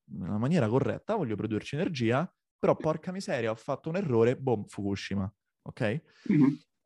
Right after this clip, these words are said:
Speaker 1: L'intelligenza artificiale è un po' la stessa roba, nel senso è una roba, è una tecnologia che ha un grosso potenziale, ma uno, ci sono alcune aziende che la usano per scopi che non sono particolarmente nobili, diciamo. Poi posso farti degli esempi.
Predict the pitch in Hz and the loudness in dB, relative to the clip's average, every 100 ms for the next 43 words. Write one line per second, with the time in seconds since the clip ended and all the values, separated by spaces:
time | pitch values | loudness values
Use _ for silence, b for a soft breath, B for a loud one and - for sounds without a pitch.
0 | _ _ _ 240 330 330 - 311 277 302 | _ _ _ 0 2 2 0 -2 0 2
1 | 240 135 156 123 123 151 151 110 110 110 | 2 2 0 0 -2 0 2 4 2 -2
2 | 113 127 - 143 156 156 131 123 123 - | -2 -4 -2 0 2 2 2 2 2 -2
3 | 131 135 139 151 147 220 160 117 117 117 | -2 0 0 -2 -2 0 2 2 2 -2
4 | 127 214 226 - 117 113 113 - 123 104 | 0 0 0 -4 -4 -4 -4 -6 -2 -2
5 | 113 139 117 - 226 240 147 120 b b | 0 0 0 -2 -2 2 2 2 b b
6 | b - 135 135 - 156 117 147 156 127 | b -6 -2 -2 -2 -6 -4 -4 -4 -2
7 | 117 110 117 131 131 113 107 110 _ _ | 0 0 0 -2 -4 -4 -4 -6 _ _
8 | _ _ - _ 113 107 - 117 117 110 | _ _ -20 _ 0 2 -6 0 0 2
9 | 104 101 101 - 110 107 101 - 104 104 | -2 -4 -6 -6 -6 -4 -8 -6 -4 -4
10 | 101 104 101 110 98 95 95 98 - 101 | -4 -6 -6 -6 -6 -6 -6 -8 -10 -12
11 | 104 104 165 - _ _ _ _ _ _ | -8 -8 -8 -12 _ _ _ _ _ _
12 | _ _ _ - - 104 101 107 104 - | _ _ _ -14 -8 -6 -6 -6 -6 -4
13 | 107 104 110 107 180 | -4 -4 -8 -8 -10